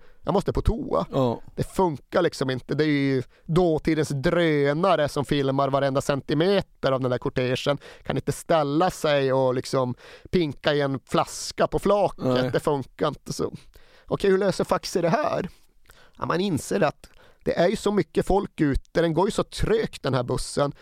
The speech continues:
Speaker 1: Så I'll make a dash for it. I'll make a run for it. Han bara hoppar av bussen.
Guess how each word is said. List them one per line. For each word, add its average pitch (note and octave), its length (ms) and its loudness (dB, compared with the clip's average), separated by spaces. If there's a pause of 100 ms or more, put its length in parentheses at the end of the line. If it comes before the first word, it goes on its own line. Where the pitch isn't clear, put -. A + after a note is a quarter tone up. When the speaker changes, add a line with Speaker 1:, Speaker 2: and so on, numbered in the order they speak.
(260)
Speaker 1:
Så - 160 -4
I'll F#3 340 2
make B3 240 0
a D3+ 60 -2
dash - 360 -2
for - 240 -2
it. - 200 -8
I'll D4+ 120 -2
make - 180 -2
a F#3 40 4
run G3+ 240 0
for - 260 -4
it. - 220 -6 (200)
Han C#4 140 -2
bara B3+ 100 0
hoppar A#3 520 2
av E3 120 -2
bussen. C#3+ 480 -2